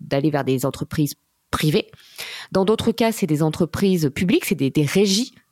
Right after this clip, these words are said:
euh, municipales, des régies métropolitaines. Euh, et c'est très intéressant aussi parce que d'emblée, vous voyez que je ne parle plus d'eau en réalité. Je parle plus de la dimension physique.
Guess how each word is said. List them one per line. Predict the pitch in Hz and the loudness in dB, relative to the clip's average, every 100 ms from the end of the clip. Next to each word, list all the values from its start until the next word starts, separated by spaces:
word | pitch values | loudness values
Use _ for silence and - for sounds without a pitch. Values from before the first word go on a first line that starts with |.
| - | -4
euh, | 151 139 | 0 2
municipales, | 143 151 151 - - 120 170 196 | 4 4 2 0 -2 0 0 0
des | 139 | -2
régies | 131 135 131 156 | -2 -2 0 0
métropolitaines. | 151 - 127 143 131 - 165 302 269 151 - - - - - | 0 -2 -2 -2 -2 0 0 2 0 -2 -8 -12 -12 -10 -2
Euh, | 165 147 147 - - | 2 2 2 -2 -2
et | 196 | 0
c'est | 233 | 0
très | - 302 269 | 0 0 0
intéressant | 262 247 240 - 208 | 0 0 0 0 0
aussi | 208 381 | 0 0
parce | 285 - | -2 -2
que | 247 | -2
d'emblée, | 202 208 196 214 330 - | 0 0 0 0 0 0
vous | 220 | 0
voyez | 202 220 302 | 2 2 2
que | 247 | 2
je | |
ne | 214 | 0
parle | 240 226 196 | 2 0 0
plus | - 190 | -2 0
d'eau | 220 302 | 2 4
en | 247 | 2
réalité. | 180 185 170 170 - 165 _ _ _ - | 2 0 0 -2 -2 -4 _ _ _ -4
Je | 202 | -2
parle | 196 202 196 | 0 -2 0
plus | 302 | 0
de | 247 | 2
la | 196 | 2
dimension | 180 190 185 - 185 | 2 2 2 2 0
physique. | 165 156 185 349 - | 0 0 2 0 -4